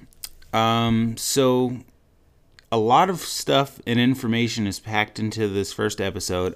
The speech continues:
I think the Star Wars fans are gonna geek out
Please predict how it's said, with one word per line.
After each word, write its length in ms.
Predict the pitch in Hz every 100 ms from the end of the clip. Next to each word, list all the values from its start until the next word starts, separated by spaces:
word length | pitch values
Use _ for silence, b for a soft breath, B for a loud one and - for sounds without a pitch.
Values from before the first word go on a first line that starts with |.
| -
I 100 | 104
think 320 | - 143 -
the 120 | 110
Star 320 | 104 - 123
Wars 200 | 156 156 -
fans 420 | 127 123 123 110 -
are 160 | 104 98
gonna 280 | 98 101
geek 340 | 87 82 113 117
out 340 | 95 82 -